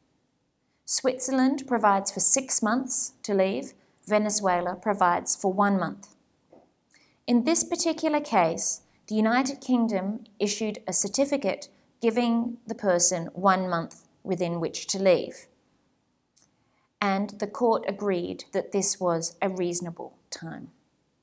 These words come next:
Apart from the issues of persona non grata and the recall of diplomats,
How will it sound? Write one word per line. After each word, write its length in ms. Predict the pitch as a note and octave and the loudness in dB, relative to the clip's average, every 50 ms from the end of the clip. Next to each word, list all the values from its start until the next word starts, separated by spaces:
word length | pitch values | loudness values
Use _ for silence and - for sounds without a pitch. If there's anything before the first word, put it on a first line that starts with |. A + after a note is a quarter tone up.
| _ _ _ _ _ _ _ _ _ _ _ _ _ _ _ _ _ _ _ _ _ _ _ _ _ _ _ _ _ _ _ _ _ _ _ _ _ _ _ _ _ _ _ _ _ - | _ _ _ _ _ _ _ _ _ _ _ _ _ _ _ _ _ _ _ _ _ _ _ _ _ _ _ _ _ _ _ _ _ _ _ _ _ _ _ _ _ _ _ _ _ -18
Apart 400 | - - - F4 F#4 F#4 F4+ - | -8 -2 2 4 4 4 2 0
from 400 | - - D4 - B3 B3+ B3+ B3+ | 0 2 4 6 6 4 4 2
the 160 | B3+ - - | 0 -2 -2
issues 380 | F#3+ G3 - - G#3+ G3+ G3 G3 | -2 -2 -2 -2 0 0 -2 -2
of 140 | F#3+ - | -4 -6
persona 360 | - F3+ - - G3 F#3+ F#3+ F3+ | -6 -4 -4 -2 -2 -2 -4 -4
non 220 | F3+ F3 F3 F3+ | -4 -6 -8 -4
grata 640 | F#3 G3+ A3+ A#3 A#3+ A#3+ A#3+ A#3+ B3 A#3 A#3 A#3 A#3 - | 2 6 6 8 8 6 4 2 0 0 0 -2 -2 -4
and 140 | F#3 F3 E3+ | -6 -6 -6
the 80 | F3 | -6
recall 800 | F3 F3+ G3 G#3 G#3 G3+ G#3 - - F#3+ F3+ F3+ F3+ F3+ - - - | -6 -2 -2 -2 -2 -4 -6 -4 0 2 2 2 2 0 -2 -4 -6
of 180 | F3 E3+ E3 | -8 -8 -4
diplomats, 840 | - - C4 C4+ - A3+ G#3 F#3+ F3 E3 D#3 - - - - - - | -2 0 0 0 0 -2 -2 -2 -2 -4 -4 -6 -6 -6 -6 -6 -6